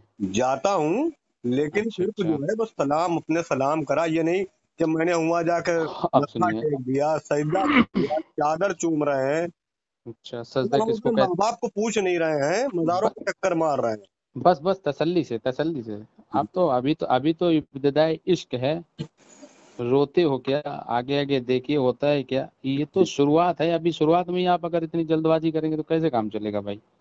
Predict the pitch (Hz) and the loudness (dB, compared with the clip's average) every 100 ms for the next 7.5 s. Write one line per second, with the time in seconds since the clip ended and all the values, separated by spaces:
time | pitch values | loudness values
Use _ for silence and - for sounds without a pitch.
0 | _ _ 151 156 160 123 123 143 156 156 | _ _ -2 0 4 6 6 4 0 0
1 | - 151 160 175 160 151 143 160 147 127 | 4 4 6 2 2 0 2 -2 2 2
2 | 123 - 123 165 190 _ - 110 123 139 | 2 0 -4 -4 -8 _ -6 -2 0 0
3 | 87 _ _ _ - 131 127 135 131 131 | -4 _ _ _ -4 -2 2 2 0 -2
4 | - 143 131 - 139 160 131 123 127 127 | -10 -10 -8 -4 -2 -2 -2 -2 0 -2
5 | 131 120 120 139 151 - 113 110 135 147 | -2 -4 -2 -2 -2 -2 -4 0 0 0
6 | - 117 - 135 123 104 - 104 98 113 | -6 -10 -6 -6 -4 -8 -4 -6 -4 -4
7 | 98 101 101 104 | -4 -8 -4 -4